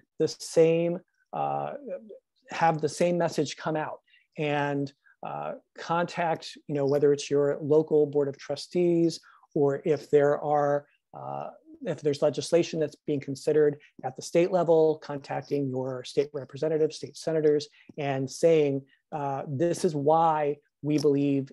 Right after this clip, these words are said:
in free expression. We believe that it's important for people in this country to be able to exercise their First Amendment rights. We think that an educated citizenry is an informed citizenry,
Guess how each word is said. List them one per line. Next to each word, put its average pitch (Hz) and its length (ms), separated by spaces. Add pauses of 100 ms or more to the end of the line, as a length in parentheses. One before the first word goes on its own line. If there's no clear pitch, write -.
in 139 220
free 143 220
expression. 139 540
We 143 140
believe 143 560
that 139 160
it's 139 160
important 170 560 (340)
for 147 640
people 151 500
in 147 160
this 143 160
country 156 400
to 143 120
be 151 180
able 147 140
to - 200
exercise 143 580
their 139 160
First - 200
Amendment 131 320
rights. 175 420 (320)
We 135 80
think 143 240
that 147 140
an 135 180
educated 156 640 (220)
citizenry 147 760
is 135 100
an 123 80
informed 156 400
citizenry, 143 720